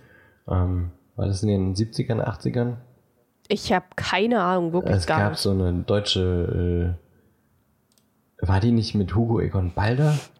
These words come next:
Speaker 1: und Hella von Sinn?
Speaker 2: Mir sagt's nix. Ich kenn Tutti Frutti als Geschmacksrichtung von Jelly Bellies.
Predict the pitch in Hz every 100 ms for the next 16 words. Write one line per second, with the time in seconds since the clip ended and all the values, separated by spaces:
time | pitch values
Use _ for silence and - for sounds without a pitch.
0 | - - - 101 92 - 95 110 107 95
1 | 90 92 120 156 139 _ _ _ _ _
2 | _ _ - - - - - - 180 175
3 | 175 - - 185 - - - - - -
4 | - - - 190 - 196 190 - 202 196
5 | - 196 190 190 180 - 175 175 - -
6 | - 185 185 - 175 - 170 175 165 170
7 | 175 165 151 156 -